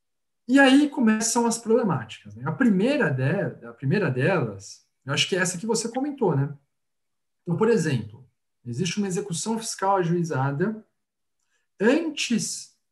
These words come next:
do, do julgamento de março de dois mil e dezessete e que cobra valores de pis e cofins,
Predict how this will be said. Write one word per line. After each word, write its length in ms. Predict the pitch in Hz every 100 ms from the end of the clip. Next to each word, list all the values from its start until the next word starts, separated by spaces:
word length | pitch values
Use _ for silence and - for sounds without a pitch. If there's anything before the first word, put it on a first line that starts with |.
| _
do, 400 | 143 135 156 151
do 180 | 139 156
julgamento 640 | 147 156 143 143 143 135
de 140 | 131 131
março 460 | 131 139 131 131
de 80 | 120
dois 200 | 120 113
mil 100 | 117
e 40 | 110
dezessete 880 | 117 - - 113 120 - 220 220 - _ _ _ _ _ _ _ _ _ _
e 160 | 240 247
que 520 | - 208 226 262 - _ _ _ _ _ _
cobra 640 | - 208 214 233 240 277 277 - _ _ -
valores 580 | 123 147 151 151 139 131
de 120 | 131
pis 360 | - 170 180
e 80 | 143
cofins, 840 | - 131 - 120 120 165 - -